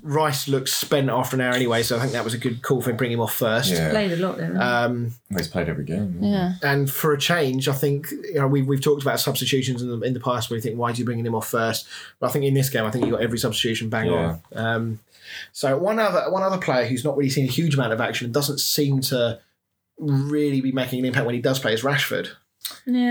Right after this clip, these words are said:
Speaker 3: I
Speaker 2: Yeah.
Speaker 3: thought that.
Speaker 1: Um, Calvert-Lewin obviously got a few minutes,
Speaker 2: But, I mean,
Speaker 1: but
Speaker 2: Rash-,
Speaker 1: Rashford is not really
Speaker 2: Rashford has been injured for a while. He's having surgery when he gets back from the tournament.
Speaker 1: Right.
Speaker 2: So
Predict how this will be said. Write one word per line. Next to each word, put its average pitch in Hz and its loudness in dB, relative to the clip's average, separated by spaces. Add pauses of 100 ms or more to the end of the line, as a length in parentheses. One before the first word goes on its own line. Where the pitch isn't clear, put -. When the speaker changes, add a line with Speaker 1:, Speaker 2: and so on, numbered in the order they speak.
(160)
Speaker 3:
I 196 2
Speaker 2:
Yeah. 185 2
Speaker 3:
thought 185 -2
that. - -12 (300)
Speaker 1:
Um, 120 0
Calvert-Lewin 147 2
obviously 123 -2
got 120 2
a 113 -2
few 123 -2
minutes, 117 -2
Speaker 2:
But, 107 2
I 107 0
mean, 113 2
Speaker 1:
but 147 2
Speaker 2:
Rash-, 123 0
Speaker 1:
Rashford 135 0
is 131 -2
not 151 0
really 143 0
Speaker 2:
Rashford 95 -2 (320)
has 101 0
been 92 2
injured 90 2
for 87 -2
a 82 0
while. 82 2
He's 87 0
having 90 2
surgery 73 0 (100)
when 80 -2
he 78 0
gets 73 -4
back 82 -2
from 73 -4
the 62 -6
tournament. 69 -4
Speaker 1:
Right. 107 -2 (300)
Speaker 2:
So 85 0